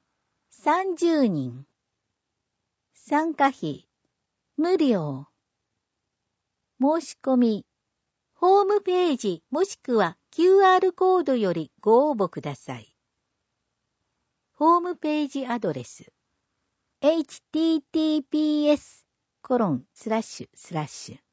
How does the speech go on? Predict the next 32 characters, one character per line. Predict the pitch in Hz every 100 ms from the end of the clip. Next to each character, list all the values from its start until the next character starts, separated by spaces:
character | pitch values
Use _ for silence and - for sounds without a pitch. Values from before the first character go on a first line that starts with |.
| _ _ _ -
エ | 226
フ | 240 320 311 294
オ | 302 226 165
ー |
ア | - 240 254
ー |
ル | 247 -
エ | 226
ム | 220 220 -
エ | 202
ス | - - _ _ _ _ _
ド | 180
ッ | 156 -
ト | 127 127 _ _ _ -
ジ | 202 294
ー | 320 311 254
エ | 277
ル | 269 269 -
イ | 254 208 143 _
ー | _ _ _
ス | - 190
ラ | 175
ッ |
シ | - - 127
ュ | - _ _ _ _
九 | 320 302 190 - _ _ _ _ _
七 | 294 302 247 165 180 _ _ _ _ -
大 | 240 254
文 | 240 220
字、 | 202 196 - _ _ _ -
イ | 294 320
ー | 240